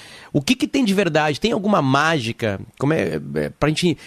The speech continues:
eu sei que também po-, é uma pergunta muito complexa, no sentido de uma resposta muito grande e complexa, doutora, mas o que que a senhora pode nos ajudar nisso, assim? Tem produtos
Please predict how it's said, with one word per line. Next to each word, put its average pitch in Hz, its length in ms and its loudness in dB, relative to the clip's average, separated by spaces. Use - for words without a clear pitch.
eu 165 80 2
sei 240 120 0
que - 60 -14
também 202 200 0
po-, 185 140 0
é 151 100 -2
uma 156 120 -2
pergunta 165 320 0
muito 175 220 0
complexa, 170 480 0
no 160 60 2
sentido 165 280 0
de 147 60 -2
uma 160 120 2
resposta 165 540 0
muito 151 220 -2
grande 143 400 2
e - 20 -10
complexa, 131 580 0
doutora, 120 320 0
mas 143 140 0
o 139 40 -8
que - 80 -8
que - 60 2
a 220 40 2
senhora 214 140 2
pode 202 180 2
nos 185 140 2
ajudar 160 300 2
nisso, 151 260 0
assim? 117 180 -4
Tem 240 180 0
produtos 185 920 0